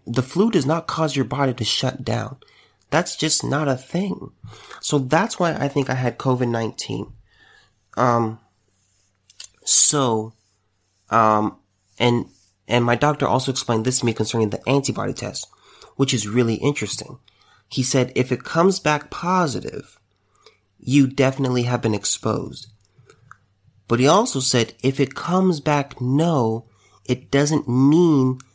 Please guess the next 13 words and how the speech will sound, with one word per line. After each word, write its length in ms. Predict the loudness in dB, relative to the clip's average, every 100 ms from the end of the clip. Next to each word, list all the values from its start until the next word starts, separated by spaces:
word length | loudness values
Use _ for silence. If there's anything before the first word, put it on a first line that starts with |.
| _
that 220 | -4 -2 0
you 80 |
didn't 340 | 0 2 2 0
have 380 | -6 -4 -4 -6
it 260 | -12 -18 -20 _ _ _ _ _ _ _ _ _ _ _ _ _ _ _ _ _ _ 0
and 100 | 0
that 100 | 2
you 80 |
haven't 160 | 2 2
been 100 | 0
exposed 580 | -2 -2 2 2 2 -2
to 100 | -8
it." 160 | -12